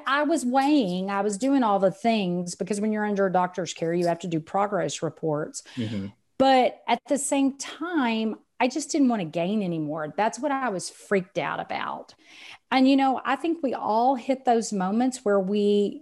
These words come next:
Speaker 1: get freaked out. You know, you've got a kid, Eric, and, you know, when you start having stomach issues, and, you know, for me, it's very personal 'cause I lost my dad so young. I lost my dad when he was fifty-two.
Speaker 2: Yeah.
Speaker 1: And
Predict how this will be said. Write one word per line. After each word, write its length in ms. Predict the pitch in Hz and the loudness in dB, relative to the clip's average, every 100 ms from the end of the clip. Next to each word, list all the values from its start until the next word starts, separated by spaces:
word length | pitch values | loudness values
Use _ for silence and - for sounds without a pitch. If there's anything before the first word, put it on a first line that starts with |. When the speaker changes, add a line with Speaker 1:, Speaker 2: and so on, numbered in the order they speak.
| 226 | -2
Speaker 1:
get 240 | 220 226 | 0 0
freaked 340 | - 254 247 285 | 0 0 0 -2
out. 440 | 311 302 - - | -2 -4 -6 -2
You 100 | 208 | 2
know, 80 | 214 | 4
you've 240 | 220 277 | 4 4
got 140 | 349 302 | 2 -2
a 80 | 254 | -4
kid, 300 | - 190 185 | -2 0 2
Eric, 360 | 196 220 240 208 | 2 0 -4 -2
and, 260 | 185 165 - - - - | -2 -2 -6 -18 -14 0
you 60 | |
know, 120 | 240 233 | 4 4
when 120 | 226 | 4
you 80 | 233 | 2
start 300 | - 226 220 | 0 -2 -2
having 240 | 220 220 | -2 -2
stomach 520 | - - 202 220 220 | -4 -4 -2 -2 -2
issues, 460 | 220 208 226 233 214 | -2 0 0 0 0
and, 180 | 220 - | -2 -2
you 200 | 226 262 | 2 4
know, 120 | 240 | 2
for 180 | - 220 | 0 -2
me, 720 | 202 226 285 330 233 208 247 | 0 4 4 4 2 0 -4
it's 180 | 170 - | -8 -4
very 300 | 202 233 277 | 0 2 2
personal 440 | 269 175 170 180 160 | 0 -4 -4 -4 -4
'cause 160 | 196 | 0
I 60 | 202 | 0
lost 320 | 214 233 - | 0 -2 -2
my 100 | 175 | -2
dad 320 | 190 185 180 | 2 0 0
so 240 | - 170 160 | -4 -4 -4
young. 540 | 151 160 220 175 - | -4 -2 -2 -4 -4
I 80 | - | 2
lost 260 | 202 208 202 | 2 2 -2
my 60 | |
dad 160 | 185 190 | 0 0
when 100 | 190 | 0
he 60 | |
was 160 | 165 - | -6 -6
fifty-two. 880 | 196 185 185 147 - 180 165 147 - _ - - | -4 -4 -4 -6 -4 -2 -2 -2 -8 _ -20 -8
Speaker 2:
Yeah. 260 | 120 107 104 - - | 0 0 0 -8 -4
Speaker 1:
And 480 | 214 220 214 208 | 0 0 0 -2